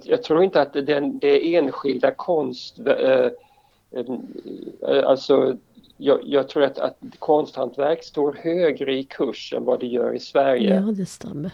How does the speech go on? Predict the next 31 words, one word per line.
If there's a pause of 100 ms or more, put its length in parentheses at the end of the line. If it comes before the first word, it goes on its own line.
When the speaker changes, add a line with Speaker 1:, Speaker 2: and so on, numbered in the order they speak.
(120)
Speaker 1:
Misstänker
jag
Speaker 2:
Mm. (200)
Speaker 1:
att,
att
det
är
mer (260)
status
fortfarande (160)
i
konsthantverket (600)
och
att
man
kan
vara
ansedd
som
stor
konstnär
om
man
är,
till
exempel,
är
duktig
på
att,
eh,